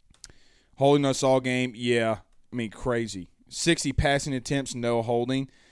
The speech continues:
Yeah, I mean, that's, that's unreal, guys. I mean, the simple fact, the simple fact that they weren't calling holding on Mississippi State any of the game, on Riley Gay or anybody, Mason Smith, um,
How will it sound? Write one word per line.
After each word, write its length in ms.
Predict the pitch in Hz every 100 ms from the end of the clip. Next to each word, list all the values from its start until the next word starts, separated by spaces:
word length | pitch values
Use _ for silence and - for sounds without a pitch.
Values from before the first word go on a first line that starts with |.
| _
Yeah, 420 | 139 156 160 156 -
I 100 | 156
mean, 380 | 165 156 147 139
that's, 280 | 165 170 170 151 147
that's 260 | 160 165
unreal, 520 | 147 139 123 127 113
guys. 400 | 98 104 104 110 -
I 60 | 143
mean, 320 | 139 131 117 _ _ _ _ _
the 100 | 139
simple 420 | 143 - 185 202 180
fact, 540 | - 139 147 151 - - -
the 140 | 139
simple 400 | - 185 180 156
fact 520 | - 147 151 - -
that 200 | 135 131
they 160 | 135 147
weren't 240 | 147 147
calling 380 | - 143 139 135
holding 460 | 127 135 139 139 139
on 260 | 131 123 120 -
Mississippi 400 | 127 135 - 135
State 360 | 120 139 135 - -
any 320 | 139 143 139
of 100 | 139
the 80 | 127
game, 320 | 131 135 135
on 120 | 120
Riley 340 | 127 135 135 127
Gay 320 | 127 131 127
or 100 | 107
anybody, 680 | 135 139 131 131 131 131 - _ _
Mason 400 | 127 135 139 131
Smith, 580 | 117 131 135 135 131 - _ _ _ _ -
um, 640 | 131 131 123 110 92 82